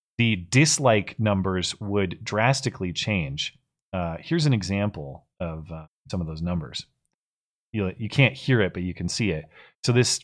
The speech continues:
phone video, there's five point nine thousand dislikes on a, on Joe Biden's speech on his channel. Refresh the page,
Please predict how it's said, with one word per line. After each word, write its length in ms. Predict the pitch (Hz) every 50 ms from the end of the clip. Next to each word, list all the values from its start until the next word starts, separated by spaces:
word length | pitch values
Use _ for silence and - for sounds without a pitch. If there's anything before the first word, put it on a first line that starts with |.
| - -
phone 300 | - 135 135 135 131 120
video, 240 | 117 110 107 104
there's 160 | 98 98 95 -
five 400 | - - 113 113 127 127 123 -
point 300 | - - 131 120 117 107
nine 400 | 107 107 101 107 110 113 113 -
thousand 600 | - 104 98 101 107 107 104 110 110 107 104 90
dislikes 540 | - 101 98 - - 117 110 113 110 -
on 100 | 120 104 101 95 92 - -
a, 40 | 101
on 120 | 95 95
Joe 140 | 95 101 92
Biden's 340 | 92 98 98 95 95 90 -
speech 340 | - - 101 104 101 -
on 80 | 104 92
his 120 | 90 -
channel. 500 | - - 104 98 95 104 117 123 127 - _ _ _ _ _ _ _ _ _ _ _ _ _ _ _ _ _ _ _ _ _ _ -
Refresh 420 | 104 104 - - 113 104 - -
the 80 | - 101
page, 540 | - - 98 92 95 104 120 127 - -